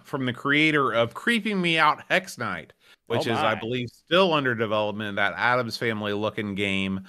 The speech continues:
Speaker 2: Yeah, it's
Speaker 1: uh, Mixel. Uh, he is, uh, even though we haven't seen a new version, uh, or a completed version of Creeping Me Out Hex Knight, he's, he's hard at work in a new title, a multiplayer title, Aaron.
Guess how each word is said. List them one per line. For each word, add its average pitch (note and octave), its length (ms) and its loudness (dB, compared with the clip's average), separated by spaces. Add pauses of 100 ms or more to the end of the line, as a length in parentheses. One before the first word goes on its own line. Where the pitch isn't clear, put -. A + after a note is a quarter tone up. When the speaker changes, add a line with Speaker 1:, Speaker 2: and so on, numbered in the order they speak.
Speaker 2:
Yeah, A#2 180 -4
it's G2+ 160 -8
Speaker 1:
uh, G2+ 260 4
Mixel. G#2+ 680 -2 (400)
Uh, A2 320 2
he D#3 240 -2
is, D3 180 0
uh, A#2+ 420 2
even C#3+ 300 -2
though D3+ 100 2
we C#3 160 0
haven't D3 440 -2
seen D3 360 -2
a A#2+ 240 0
new B2+ 300 2
version, B2 520 0
uh, G2+ 200 2
or G#2 220 4
a G2+ 260 0
completed D3 540 -2
version G#2+ 280 0
of G2 60 -6
Creeping G#2+ 320 -8
Me G2 60 -2
Out E2+ 260 -2
Hex G2+ 240 -4
Knight, F#2+ 160 -4
he's, A2 200 -6 (100)
he's A#2+ 200 -8
hard F#3+ 220 2
at C#3+ 80 -4
work C3 300 0 (340)
in G#2+ 80 -6
a A2 60 0
new G3+ 240 2
title, C#3 360 4
a A2 60 4
multiplayer C#3+ 640 2
title, G2 380 0
Aaron. F#2 460 -4